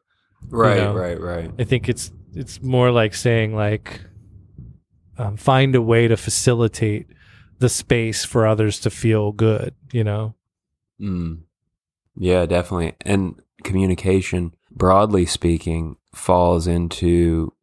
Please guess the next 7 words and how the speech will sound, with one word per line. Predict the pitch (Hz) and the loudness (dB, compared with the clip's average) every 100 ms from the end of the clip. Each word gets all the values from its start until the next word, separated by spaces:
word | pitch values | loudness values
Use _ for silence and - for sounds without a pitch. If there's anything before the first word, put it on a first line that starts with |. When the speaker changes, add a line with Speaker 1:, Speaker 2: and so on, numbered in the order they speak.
| _ _ _ | _ _ _
Speaker 2:
the, | 92 90 87 82 | -4 0 2 2
uh, | 80 80 80 90 - _ _ | 2 0 -2 -6 -12 _ _
existential | 90 90 85 85 - 92 87 - 85 82 82 - _ _ | 0 2 2 0 0 -2 -2 0 0 0 -2 -8 _ _
sphere | - - - - 92 92 87 82 | -2 -2 -2 0 2 4 2 0
of | - 85 80 | 0 -2 -2
the | 80 | -4
Sambhogakaya, | - 82 82 82 82 85 76 - 82 85 80 80 87 | -2 -2 0 0 0 0 -2 -2 0 0 -2 -4 -10